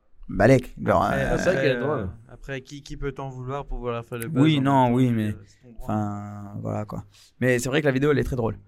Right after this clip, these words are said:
Speaker 1: Donc, euh, je me dis, si ça fait marrer les gens, moi, ça me fait marrer, euh.
Speaker 2: J'ai une petite nouvelle.
Speaker 1: Ouais ?
Speaker 2: Euh, est-ce que vous avez parlé un peu hier dans le podcast, euh, du, enfin,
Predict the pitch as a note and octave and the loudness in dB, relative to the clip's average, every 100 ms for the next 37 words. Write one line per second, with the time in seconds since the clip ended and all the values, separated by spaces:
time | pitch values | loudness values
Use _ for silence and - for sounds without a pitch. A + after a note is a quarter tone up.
0 | - - - A2+ A2+ G#2+ G#2+ A2 G#2+ A#2+ | -14 -10 -6 -4 -2 -2 -4 -6 -6 -6
1 | - B2 G#2 A#2 A2 A2 G#2+ A2 B2 A#2 | -6 -8 -6 -4 -4 -4 -6 -6 -4 -4
2 | A2+ A2+ A2+ F#2+ G2+ A2 A2 - - - | -4 -6 -6 -6 -4 -4 -6 -10 -18 -20
3 | _ _ _ _ C#3+ D#3+ D#3+ F#3+ F3+ D3+ | _ _ _ _ -8 -6 -8 -10 -4 0
4 | F3 F#3 - - _ _ _ - D#3 C#3 | 0 -2 -12 -20 _ _ _ 10 10 10
5 | B2+ B2+ - C#3 - F3+ D#3 D3 C#3+ C#3 | 2 -6 -12 -14 -8 -6 -4 -4 -4 -4
6 | C#3+ C3 C#3 C3 B2+ C#3 C#3 C3 C3+ C3+ | -6 -8 -10 -12 -10 -8 -8 -8 -8 -10
7 | B2+ B2+ B2 A#2+ A#2+ B2 B2 - B2 - | -10 -12 -12 -10 -10 -12 -12 -12 -12 -14
8 | - A#2+ A2+ A2+ - - | -12 -12 -12 -14 -20 -18